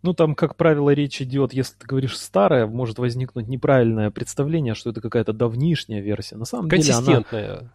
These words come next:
Speaker 1: почти
Speaker 2: Консистентная.
Speaker 1: свежая. Ну, то есть это, м, она недалек-, не прям совсем супер-супер старая, но зависит, конечно, от нескольких факторов. Много, хорошо,
Speaker 2: Ну,
Speaker 1: давай.
Speaker 2: это такая консистентная версия данных, э, а,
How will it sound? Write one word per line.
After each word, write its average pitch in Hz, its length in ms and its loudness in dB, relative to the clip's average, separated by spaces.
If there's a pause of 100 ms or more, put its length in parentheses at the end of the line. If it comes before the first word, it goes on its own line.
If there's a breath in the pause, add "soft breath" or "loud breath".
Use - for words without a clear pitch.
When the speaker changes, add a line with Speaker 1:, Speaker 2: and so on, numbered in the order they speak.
Speaker 1:
почти 143 280 -2
Speaker 2:
Консистентная. 127 440 -2
Speaker 1:
свежая. 101 840 0
Ну, 143 180 -2
то 147 100 0
есть - 180 -4
это, 110 560 0
м, 120 380 -16 (120)
она 131 440 2
недалек-, 127 540 -2
не 131 120 -2
прям 131 220 -2
совсем 120 380 -6
супер-супер - 560 -16
старая, 101 340 2
но 123 80 -4
зависит, 156 380 -2
конечно, 135 560 -4
от 139 160 -2
нескольких 135 440 -6
факторов. - 440 -4
Много, 143 320 -4
хорошо, - 320 -4
Speaker 2:
Ну, 185 60 2
Speaker 1:
давай. 254 120 4
Speaker 2:
это 214 120 2
такая 196 260 2
консистентная 147 880 2
версия 120 520 0
данных, 156 680 2
э, 110 280 2 (600 loud breath)
а, 110 920 0